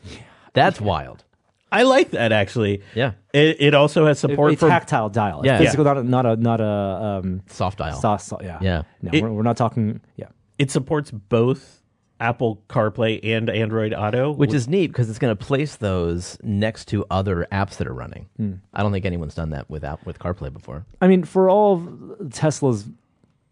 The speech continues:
Speaker 3: design decisions for not including physical buttons, and so much of that seems like a philosophy rather than a cost-cutting measure. Maybe there are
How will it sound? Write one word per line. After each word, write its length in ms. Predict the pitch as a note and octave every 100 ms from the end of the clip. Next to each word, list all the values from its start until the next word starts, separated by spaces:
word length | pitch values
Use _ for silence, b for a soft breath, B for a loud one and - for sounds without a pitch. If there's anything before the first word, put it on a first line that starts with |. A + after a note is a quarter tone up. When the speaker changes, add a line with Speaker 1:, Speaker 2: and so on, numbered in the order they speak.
| _ _ _ _ _ _ _ _ _ _ - A2 _ _
Speaker 3:
design 320 | - A2+ C3+ B2+
decisions 460 | A2+ G#2+ A2 G#2
for 140 | - G#2+
not 360 | G#2+ G#2+ A#2
including 560 | C3 - C3 B2 B2+ C3
physical 400 | - A#2 A2 G#2+
buttons, 640 | G2 G#2 A2+ B2+ C#3+ C#3+
and 140 | G2+ F#2
so 260 | - B2
much 140 | A#2+ A2+
of 60 |
that 320 | G#2+ F#2+ -
seems 260 | - A#2 A2
like 140 | G#2
a 220 | G2+ F#2 F2+ _
philosophy 720 | A2 F#2+ F#2+ G2 - C#3+ D3
rather 320 | B2 G2 G2
than 160 | G2 F2+
a 80 | F2+
cost-cutting 540 | - G2 - A2+ A#2
measure. 440 | B2 A#2+ C#3+ E3 D3+
Maybe 380 | B2 E3+ F3+ B2+
there 160 | G#2
are 80 | F#2